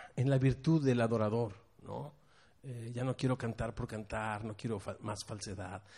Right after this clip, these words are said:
ya no quiero mover mis labios, en mi vida voy a dar. Y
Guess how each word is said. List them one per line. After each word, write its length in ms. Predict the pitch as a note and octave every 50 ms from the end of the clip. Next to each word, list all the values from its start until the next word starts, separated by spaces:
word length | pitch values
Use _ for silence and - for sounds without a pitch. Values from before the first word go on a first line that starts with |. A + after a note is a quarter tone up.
| - - - - -
ya 80 | A#2+
no 120 | A#2 A#2 A2
quiero 300 | - - B2+ A#2+ A2+ A2+
mover 320 | A2+ A2 G#2+ G2+ A2 G#2+
mis 180 | A2 G2+ G2 G2
labios, 840 | G#2 G2+ G2 G2+ G2+ G2+ G#2 F#2+ F#2+ F#2+ F#2+ F#2+ G2 - - - - _ -
en 140 | - B2
mi 100 | A#2+ A2+
vida 220 | A#2 B2+ A2+ A#2+ A2
voy 260 | G2+ G2 A2 A#2 A2
a 100 | G2 G2+
dar. 360 | F#2+ F#2+ F#2+ F#2+ G2+ G2 G2
Y 80 | G2